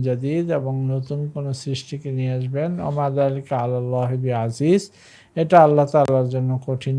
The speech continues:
কোনো বিষয় নয়। কুল ইন্নী আখাফু ইন আসাইতু রব্বি, আপনি বলে দিন, আমি আখাফু, আমি আশঙ্কা করছি, আযাবা ইয়াউমিন আযীম, আমি এক কঠিন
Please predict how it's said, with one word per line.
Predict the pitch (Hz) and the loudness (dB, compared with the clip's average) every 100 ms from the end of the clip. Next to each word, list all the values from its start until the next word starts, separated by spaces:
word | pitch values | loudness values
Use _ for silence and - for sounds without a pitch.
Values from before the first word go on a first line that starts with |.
| 135 | -4
কোনো | 135 131 127 | -4 -4 -2
বিষয় | 120 - 120 | -4 -4 -4
নয়। | 120 117 110 _ _ - - _ - | -2 -2 -4 _ _ -20 -20 _ 0
কুল | 180 170 - - | 6 6 4 0
ইন্নী | 180 180 170 165 | 0 2 2 2
আখাফু | 151 135 180 185 180 160 147 | 2 2 4 4 4 0 -2
ইন | 143 | -2
আসাইতু | 139 135 131 180 185 185 139 | -2 -2 0 0 0 -2 0
রব্বি, | 135 131 131 135 127 120 117 151 | 0 0 -2 0 0 -2 -6 -8
আপনি | 135 131 | -8 -6
বলে | 139 143 143 | 0 0 0
দিন, | 143 156 165 156 | -2 -4 -4 -4
আমি | 139 139 | -4 -4
আখাফু, | 131 127 - 165 - 135 | -4 -2 2 2 2 -2
আমি | 123 127 | -2 -2
আশঙ্কা | 131 131 - 165 165 160 | -2 -2 -4 -8 -4 -6
করছি, | 147 127 - - 123 117 - - _ | -4 -6 -8 -6 -6 -6 -18 -20 _
আযাবা | 131 135 151 175 170 143 | -2 2 6 6 8 4
ইয়াউমিন | 135 135 127 123 | 4 0 0 -2
আযীম, | 120 117 123 113 117 _ _ _ | -2 -2 -4 -6 -8 _ _ _
আমি | 139 131 143 | -4 -2 0
এক | 147 165 - - | -2 -4 -8 -8
কঠিন | 143 127 156 | -6 -4 -4